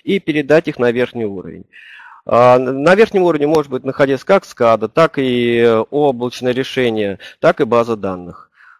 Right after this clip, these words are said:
Протоколы могут быть для передачи, к-, как для приёма с контроллеров и с различного оборудования, так и для передачи наверх,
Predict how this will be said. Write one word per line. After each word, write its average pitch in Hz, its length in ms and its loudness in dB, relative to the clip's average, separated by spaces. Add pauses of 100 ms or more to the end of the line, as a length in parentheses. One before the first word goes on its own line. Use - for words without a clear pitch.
(240)
Протоколы 160 580 2
могут 156 280 0
быть 131 280 -6
для 127 220 4
передачи, 131 580 -2
к-, 110 480 -16
как 120 460 -2
для 131 140 0
приёма 196 480 2
с - 340 -20 (160)
контроллеров 151 760 0
и 131 240 -6
с - 80 -12
различного 131 500 0
оборудования, 117 300 -2
так - 240 -2
и 113 60 -6
для 104 140 -12
передачи 120 440 -4
наверх, 208 300 0